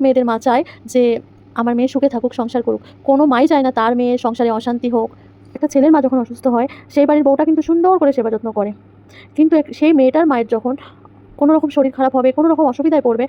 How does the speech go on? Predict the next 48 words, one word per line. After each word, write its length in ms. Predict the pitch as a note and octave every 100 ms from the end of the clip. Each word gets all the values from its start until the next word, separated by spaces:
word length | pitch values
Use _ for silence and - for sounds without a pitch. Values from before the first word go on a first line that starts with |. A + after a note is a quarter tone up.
| - -
তখন 280 | C#4 C4+ F#4
যখন 200 | F4 E4+
মেয়েটা 220 | D#4+ D#4+
মায়ের 220 | C#4+ C4
পাশে 200 | D#4 C#4
গিয়ে 100 | B3
দাঁড়ানোর 260 | A#3+ A3 A3
কথা 180 | G#3+ A3+
হবে, 140 | A#3
তখন 180 | C4+ C4+
কিন্তু 180 | D#4 D#4+
সংসারে 280 | E4 D#4 D#4+
অশান্তি 260 | C#4 D4 D4
বেঁধে 180 | A3
যায়। 140 | G#3+ G#3 - - - - -
না, 80 | C#4 D4+
এতদিনের 280 | D4 C#4
জন্য 140 | C4 C4
যাওয়া 160 | B3+ B3
যাবে 160 | B3
না, 80 | A#3+
এই 80 | B3
করা 160 | C4 B3
যাবে 140 | A#3
না, 80 | A#3+
সেই 160 | C#4 C4+
করা 140 | A#3+
যাবে 160 | A3+ A#3
না। 80 | A#3+ - -
কেন 180 | C4
ভাই? 140 | A#3 C4 - - D#4
তোমার 200 | D4 D#4
মা 100 | C#4
যেরকম 180 | C4+ C4
তোমার 220 | C4 B3+
যত্ন 240 | B3 C4
করে 180 | C4 B3+ B3+ A#3+
মানুষ 320 | A#3+ A#3+ -
করেছে, 380 | C4 B3 B3 A#3+
কষ্ট 180 | A#3 C4
করে 140 | C4+
জন্ম 260 | B3+ A#3+ C4+
দিয়েছে, 220 | B3 A#3
একটা 180 | A3 C4
মেয়েরও 260 | A#3+ A#3+ B3+
তো 80 |
সেম 240 | C#4 D4 B3
তাই। 200 | A3+